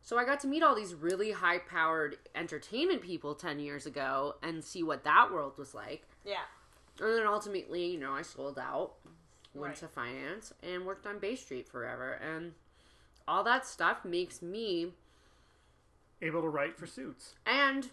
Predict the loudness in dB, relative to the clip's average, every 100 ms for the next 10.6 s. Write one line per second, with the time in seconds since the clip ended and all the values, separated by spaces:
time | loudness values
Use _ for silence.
0 | -14 0 4 4 2 -8 -8 -2 0 0
1 | -2 -4 -14 -16 -6 -4 -2 -4 -4 -8
2 | -8 -10 -12 -14 -12 -12 -14 -16 -12 -12
3 | -12 -18 -20 -12 -12 -12 -18 -20 _ 0
4 | 4 4 0 -8 -14 _ _ _ -4 -4
5 | -2 -2 -2 -6 -4 -2 -2 -2 -6 -6
6 | -4 -2 -2 -4 0 0 0 -4 -6 -10
7 | -8 -6 -4 -6 -6 -8 -8 -2 -2 -2
8 | -6 -6 -4 -2 -2 -4 -20 -20 _ -10
9 | -4 -4 -2 0 0 -2 -6 -8 -12 -8
10 | 2 6 6 4 -2